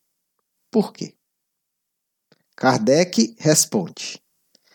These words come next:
Questão seiscentos e vinte e cinco.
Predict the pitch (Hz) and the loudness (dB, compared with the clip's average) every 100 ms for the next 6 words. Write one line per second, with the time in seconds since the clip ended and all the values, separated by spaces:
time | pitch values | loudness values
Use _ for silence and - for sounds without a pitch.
0 | _ _ _ _ _ _ _ - 139 131 | _ _ _ _ _ _ _ -2 0 0
1 | - 185 208 240 262 - - 160 147 - | 0 0 2 0 -2 -6 -2 0 2 2
2 | 196 214 214 214 196 - - 156 143 160 | 2 0 0 0 0 -2 -2 -2 0 -2
3 | 160 - - 110 - | -2 -2 -2 -4 -6